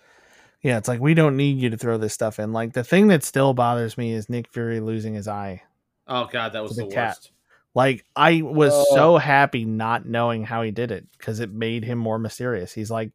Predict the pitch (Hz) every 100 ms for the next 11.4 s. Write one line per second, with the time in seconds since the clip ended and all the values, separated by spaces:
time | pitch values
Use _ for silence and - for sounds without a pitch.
0 | - 110 107 110 110 - 104 98 - 101
1 | 95 73 - _ _ _ _ 110 123 -
2 | 107 107 107 104 - 151 143 104 101 -
3 | 110 107 101 - 107 107 104 104 101 104
4 | - 113 113 104 104 104 107 104 104 107
5 | 104 101 107 104 104 104 123 107 - _
6 | _ _ _ 123 123 117 - 117 113 113
7 | 82 110 107 - 120 104 - 123 123 -
8 | 135 135 _ _ _ _ _ - 117 113
9 | 117 - - 120 120 107 107 110 104 90
10 | 90 _ _ - 113 - 120 113 107 107
11 | 110 98 92 87